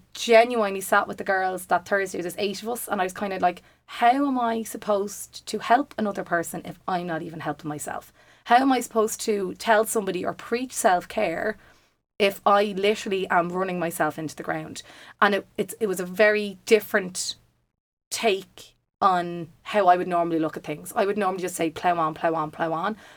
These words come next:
But actually, that's not okay. It's not right. Like, you need to step back from things sometimes and self-assess.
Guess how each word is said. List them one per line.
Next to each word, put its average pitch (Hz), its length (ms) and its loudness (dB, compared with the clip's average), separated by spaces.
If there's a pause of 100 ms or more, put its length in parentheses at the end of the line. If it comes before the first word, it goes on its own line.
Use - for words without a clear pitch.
But 190 140 0
actually, 185 240 0
that's 196 240 -6
not 165 180 -4
okay. 185 580 -8
It's - 140 -20
not 196 300 -4
right. 190 320 -2
Like, 214 200 -6
you 202 80 -6
need 185 440 -6
to - 200 -12
step 180 280 -2
back 180 200 0
from 185 120 -10
things 165 180 -8
sometimes 165 420 -6
and - 80 -18
self-assess. - 680 -4